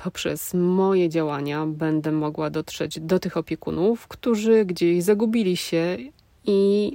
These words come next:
nadal nie znaleźli właściwej ścieżki. Dlatego będę Wam wdzięczna za każde udostępnienie mojego podcastu, bo wspólnie możemy zdziałać więcej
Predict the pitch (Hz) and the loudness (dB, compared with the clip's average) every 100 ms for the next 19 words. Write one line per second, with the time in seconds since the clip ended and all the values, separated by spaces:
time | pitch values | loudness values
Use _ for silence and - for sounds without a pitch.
0 | 190 233 202 196 190 240 _ _ 220 214 | 0 2 2 2 2 -2 _ _ 4 6
1 | 202 165 160 170 160 175 - - 190 202 | 6 6 4 2 -2 -4 -8 -6 0 0
2 | - 160 143 151 - 151 151 - - - | 0 -2 0 -2 -2 -2 -2 -4 -10 -10
3 | - - - - - _ 185 180 180 180 | -14 -20 -20 -20 -20 _ 0 2 0 0
4 | 170 190 180 170 165 160 165 170 170 165 | 2 2 4 2 0 0 0 0 2 2
5 | - 170 156 156 156 185 165 165 - 185 | 2 0 0 -2 -4 -6 -4 -4 0 0
6 | 165 160 170 160 - 160 - 160 151 147 | 0 -2 -2 -4 -4 -4 0 0 0 -2
7 | 156 160 - - - - - 156 165 156 | -4 -6 -8 -8 -10 -10 -10 -10 -4 -4
8 | 156 - - 156 170 170 214 240 220 208 | -4 -8 -4 -4 -2 -4 -6 -4 -2 0
9 | 202 190 175 165 156 160 147 156 175 190 | 2 0 0 0 -2 -2 -4 -2 0 0